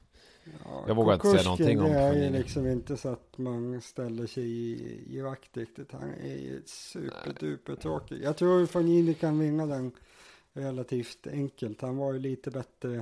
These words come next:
Speaker 1: eh, förra veckan. Nej, det känns som, det här är en sån här dag som, eh, de som har Eurosport gillar.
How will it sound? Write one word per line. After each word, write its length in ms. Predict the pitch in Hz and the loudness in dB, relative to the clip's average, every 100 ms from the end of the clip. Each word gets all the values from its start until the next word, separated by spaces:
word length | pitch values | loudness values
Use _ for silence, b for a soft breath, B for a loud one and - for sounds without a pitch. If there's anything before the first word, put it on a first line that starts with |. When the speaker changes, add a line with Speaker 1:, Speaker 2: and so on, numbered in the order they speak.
| - b b b b b b | -8 b b b b b b
Speaker 1:
eh, 520 | - 127 123 120 117 117 | -10 -6 -4 -4 -4 -6
förra 360 | - 120 117 | -4 -2 -2
veckan. 400 | 117 113 - 127 120 | -2 -4 -8 -10 -6
Nej, 100 | 151 | -2
det 120 | 202 | 0
känns 280 | 202 247 233 | 2 2 4
som, 320 | 233 220 185 | 2 2 4
det 100 | 196 | 8
här 140 | 214 | 8
är 40 | 302 | 8
en 80 | 285 | 4
sån 120 | 254 | 4
här 300 | 196 170 170 | 6 4 2
dag 540 | - 151 151 143 143 120 | 2 6 8 10 6 2
som, 360 | - 147 143 147 - - | 0 2 2 0 -6 -20
eh, 1040 | - 156 87 107 85 110 - 101 87 - 143 - 139 - | -18 -18 -16 -16 -16 -16 -16 -18 -20 -18 -18 -18 -20 -20
de 480 | 202 165 190 180 170 | -18 -2 4 6 6
som 200 | 147 175 | 4 0
har 220 | 147 151 147 | 2 2 4
Eurosport 800 | 160 214 180 135 - 135 110 131 | 6 6 4 2 2 0 0 4
gillar. 360 | 127 104 104 | 2 2 -6